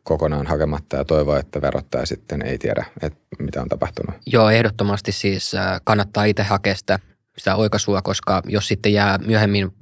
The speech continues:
Speaker 2: esimerkiksi verotarkastuksessa kiinni, niin, ö, se näyttää paljon pahemmalta, että, että ei ole ilmoittanut, kuin että on ilmoittanut,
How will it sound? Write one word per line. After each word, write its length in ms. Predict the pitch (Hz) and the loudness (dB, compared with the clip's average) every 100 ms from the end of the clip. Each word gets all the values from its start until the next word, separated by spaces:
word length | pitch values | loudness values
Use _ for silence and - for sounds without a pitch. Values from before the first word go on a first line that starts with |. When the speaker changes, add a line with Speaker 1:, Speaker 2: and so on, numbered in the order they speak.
| - | -6
Speaker 2:
esimerkiksi 480 | 110 101 95 - - | 0 0 0 -4 2
verotarkastuksessa 880 | 107 101 - - - 110 - - - | 2 2 -2 -4 -6 -6 -6 -6 -6
kiinni, 460 | - 117 104 101 101 _ _ _ _ _ - | 2 4 4 2 -2 _ _ _ _ _ -2
niin, 240 | 101 98 | 0 0
ö, 160 | 95 - - - | -2 -4 -8 -8
se 160 | 107 113 | 0 4
näyttää 340 | 107 101 98 | 4 2 -2
paljon 240 | 104 104 98 | 0 0 2
pahemmalta, 560 | 104 101 98 101 85 | 0 0 -2 -4 -4
että, 260 | 98 - 92 - _ _ - | -4 -4 -4 -6 _ _ -10
että 200 | - 104 | -2 0
ei 200 | 110 107 | 4 4
ole 160 | 104 101 - - | 4 0 -4 -6
ilmoittanut, 720 | 107 107 95 101 98 - - _ _ _ _ _ - | 0 0 0 0 -2 -4 -16 _ _ _ _ _ 0
kuin 180 | 104 | 2
että 240 | 98 - 98 | 2 2 4
on 160 | 110 | 6
ilmoittanut, 600 | 104 101 101 - 98 98 | 6 2 0 0 -2 -2